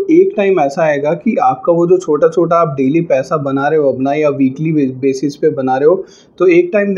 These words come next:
आप देखोगे वो आपका जो छोटा सा amount है आपने जो अभी market में deploy किया हुआ है, suppose आपने एक लाख रुपए यहाँ पे market में लगाया, after one year अगर आप उसको देखोगे तो वही आपका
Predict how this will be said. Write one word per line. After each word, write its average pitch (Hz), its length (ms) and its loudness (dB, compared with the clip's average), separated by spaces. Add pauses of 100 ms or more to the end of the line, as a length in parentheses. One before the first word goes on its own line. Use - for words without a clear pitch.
आप 165 200 0
देखोगे 170 400 -2
वो 190 240 4
आपका 170 300 2
जो 180 220 2
छोटा 160 320 0
सा 165 120 -2
amount 156 380 0
है 147 60 4
आपने 143 240 0
जो 160 180 2
अभी 160 140 0
market 139 380 -2
में 165 160 -2
deploy 151 360 0
किया 151 180 2
हुआ 110 120 2
है, 113 120 -4 (260)
suppose 175 320 2
आपने 175 260 0 (140)
एक 165 120 -2
लाख 160 240 0
रुपए 160 200 0
यहाँ 160 160 0
पे 156 120 -2
market 139 400 -2
में 151 120 0
लगाया, 120 480 0 (320)
after 143 340 -2
one 160 180 2
year 190 180 4
अगर 160 220 2
आप 151 220 0
उसको 156 260 -4
देखोगे 143 400 -2
तो 180 220 0
वही 170 300 0
आपका 170 460 0